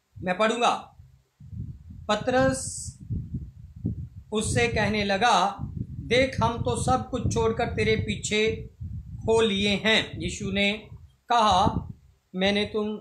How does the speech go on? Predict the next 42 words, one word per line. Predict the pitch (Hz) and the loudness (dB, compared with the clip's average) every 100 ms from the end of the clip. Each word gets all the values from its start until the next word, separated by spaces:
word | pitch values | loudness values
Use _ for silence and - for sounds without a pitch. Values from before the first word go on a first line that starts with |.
| - | -6
मैं | 190 202 202 | -2 -2 -2
तुमसे | 202 214 | -4 -4
सच | 208 240 214 | -2 -2 0
सच | 233 226 | -4 -4
कहता | - 214 208 226 | -2 -2 2 2
हूँ | 220 240 240 - - - | 4 2 2 0 -6 -4
कि | 208 | 2
ऐसा | 202 190 208 | 4 4 2
कोई | 196 220 226 | 0 2 2
नहीं | 220 226 185 | 2 0 2
जिसने | 208 - 214 226 | -2 -2 0 0
मेरे | 220 196 202 | 2 2 2
लिए | 196 208 214 | 2 2 2
शुभ | 208 226 190 | 0 -6 -6
समाचार | 220 208 208 214 208 208 | -4 -2 -2 0 0 0
के | 214 202 | -4 -2
लिए | 190 208 220 - - _ 127 | 2 4 4 0 -10 _ -2
घर, | 180 233 202 | 2 2 4
जा | 226 | 2
भाई, | 190 190 226 | 4 4 4
जा | 208 202 | 2 0
बहनों, | 185 196 220 226 | 2 0 0 0
जा | 202 | 0
माता, | 185 190 202 226 220 226 - - - | 2 2 2 4 2 0 -8 -14 -4
जा | 185 202 | 0 4
बाल | 202 214 | 4 4
बच्चों | 202 208 - 233 | 0 -2 0 0
को, | 233 226 | 2 0
खेतों | 208 202 226 226 | 0 -2 0 2
को | 233 226 | 2 0
छोड़ | - 220 196 | 2 0 2
दिया | 202 208 | 2 4
हो | 185 196 226 - - _ _ _ _ - | 4 4 4 2 -4 _ _ _ _ 0
और | 202 233 254 254 - - _ - | 4 6 4 0 -10 -20 _ 2
अब | 202 196 180 220 | 4 4 0 -4
इस | 202 - | -2 -2
समय | 220 208 220 220 226 | 0 4 4 2 0
सौ | - 214 208 | 0 2 2
गुना | 190 196 202 208 | 2 2 2 2
ना | 180 196 202 | 2 2 2
पाए।" | 196 175 185 135 | 2 4 4 2
हालेलुया। | 147 156 165 170 185 202 214 | 0 -2 -2 -4 2 2 2